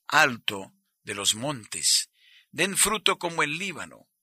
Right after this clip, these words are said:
y broten las espigas como hierba del campo. Que su nombre sea eterno, y su fama dure como el sol. Que él sea la bendición de todos los pueblos,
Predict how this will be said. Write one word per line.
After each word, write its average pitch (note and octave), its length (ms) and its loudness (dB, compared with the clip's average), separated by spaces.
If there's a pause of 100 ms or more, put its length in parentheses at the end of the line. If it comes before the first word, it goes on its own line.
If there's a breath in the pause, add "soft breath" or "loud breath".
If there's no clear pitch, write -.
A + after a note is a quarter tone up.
(640)
y G2 140 -4
broten C#3 360 2
las A#2+ 160 4
espigas C3+ 540 4
como A2 200 -6
hierba C3 340 -4
del A#2+ 180 -8
campo. - 480 -10 (1300)
Que G#2 100 -4
su G#2 160 2
nombre G2+ 580 -6
sea G2+ 520 0
eterno, F2+ 640 -6 (360 soft breath)
y - 100 -6
su F3 160 6
fama F#3 300 4
dure F3+ 280 -2
como D#3+ 260 -4
el C#3+ 80 -4
sol. A#1+ 500 0 (720 soft breath)
Que A2 260 6
él C#3+ 140 -2
sea B2 340 6
la F#2 100 -2
bendición E2 540 -2
de E2+ 140 -8
todos F#2+ 280 -4
los F#2 180 2
pueblos, C#3 580 -2